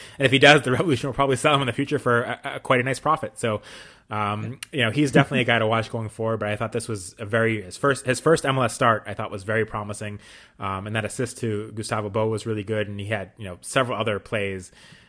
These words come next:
um, several other passes that were really impressive.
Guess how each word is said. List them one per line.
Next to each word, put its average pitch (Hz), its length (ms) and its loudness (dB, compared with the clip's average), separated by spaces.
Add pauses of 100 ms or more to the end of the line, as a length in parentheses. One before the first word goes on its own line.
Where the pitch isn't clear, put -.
(140)
um, 92 300 -10
several 135 260 4
other 113 80 4
passes 110 420 -2
that 98 140 -6
were 98 240 -4
really 110 260 -2
impressive. 101 580 -8